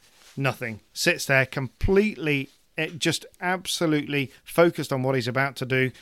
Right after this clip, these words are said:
No emotion whatsoever. They get the car out, tightens the belts, pulls first, and away.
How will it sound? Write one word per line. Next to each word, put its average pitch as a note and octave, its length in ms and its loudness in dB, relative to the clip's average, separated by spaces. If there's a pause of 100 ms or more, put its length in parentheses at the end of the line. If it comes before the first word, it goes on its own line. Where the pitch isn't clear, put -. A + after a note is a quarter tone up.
(240)
No E3 420 6
emotion C#3 440 2
whatsoever. B2+ 640 2
They D3+ 140 -2
get G3 180 0
the E3+ 60 -6
car A#2+ 280 0
out, B2 260 2 (640)
tightens F3+ 360 2
the B2+ 60 -6
belts, B2+ 460 0 (160)
pulls F#3+ 260 6
first, B2+ 480 0 (100)
and D3 120 0
away. A#2 380 -2